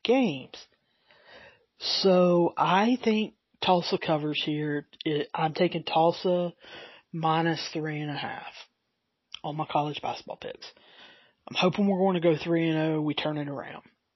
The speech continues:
Now, I mentioned that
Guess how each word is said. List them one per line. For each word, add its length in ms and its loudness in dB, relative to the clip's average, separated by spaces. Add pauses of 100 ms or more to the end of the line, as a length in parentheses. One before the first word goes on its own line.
(600)
Now, 200 2
I 80 4
mentioned 680 2 (880)
that 600 2